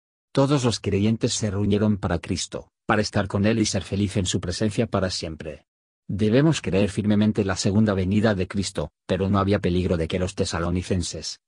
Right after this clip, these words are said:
que se equivocó en cuanto al tiempo, debería cuestionar la verdad o certeza de la cosa misma.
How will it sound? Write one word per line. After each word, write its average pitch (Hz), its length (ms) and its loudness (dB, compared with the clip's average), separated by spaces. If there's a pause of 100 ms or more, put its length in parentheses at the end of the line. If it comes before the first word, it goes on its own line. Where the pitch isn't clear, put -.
que 101 100 0
se 101 120 0
equivocó 90 420 -2
en 87 80 0
cuanto 110 300 0
al 80 120 -4
tiempo, 76 440 -8 (180)
debería 104 480 2
cuestionar 92 540 -2
la 101 80 0
verdad 101 280 0
o 113 80 2
certeza 104 520 -4
de 98 100 -2
la 95 140 -2
cosa 113 240 -2
misma. 76 460 -6